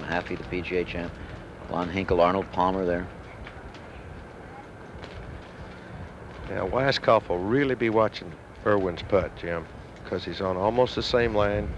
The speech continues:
Speaker 2: Tom's just a couple of feet inside of him. Be more watching the speed, and then what does it do at the hole? How much break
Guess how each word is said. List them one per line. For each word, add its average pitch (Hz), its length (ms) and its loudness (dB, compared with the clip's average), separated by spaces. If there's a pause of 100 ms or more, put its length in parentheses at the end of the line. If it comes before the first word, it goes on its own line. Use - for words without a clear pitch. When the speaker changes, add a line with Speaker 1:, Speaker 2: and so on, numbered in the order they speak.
(680)
Speaker 2:
Tom's 104 320 2
just - 220 -2
a - 40 -6
couple 117 300 2
of 98 60 -2
feet 107 220 0
inside 95 460 2
of 87 100 2
him. 85 140 -4 (1700)
Be 110 120 0
more 117 200 6
watching 110 380 2
the 92 60 -6
speed, 110 560 0 (520)
and 95 100 0
then 95 200 6
what 110 180 6
does 104 160 0
it 107 160 0
do 107 180 8
at 98 120 2
the 95 100 2
hole? 95 380 2 (680)
How 98 120 -2
much 104 320 2
break 98 240 6